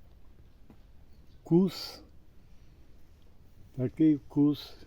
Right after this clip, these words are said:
Я вам кажу, така плотна ягода. Хрустить. І промотає. Не то, що там шкірка груба на ній, нічого, тільки,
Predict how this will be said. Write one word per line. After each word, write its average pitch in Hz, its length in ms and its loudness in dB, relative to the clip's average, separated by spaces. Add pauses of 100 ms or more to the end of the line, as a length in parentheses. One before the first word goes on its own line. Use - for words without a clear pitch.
(320)
Я 127 160 -4
вам 127 80 -4
кажу, 123 220 0
така 131 180 -2
плотна 135 800 2
ягода. 117 540 -2 (1120)
Хрустить. 127 1080 -2 (1600)
І 160 180 6
промотає. 123 1080 -2
Не 127 240 0
то, 143 240 -2
що - 220 -6
там 123 260 -4
шкірка 127 640 -8 (960)
груба 127 320 -6
на 127 160 -4
ній, 127 200 -4
нічого, 135 640 -4 (140)
тільки, 139 440 -8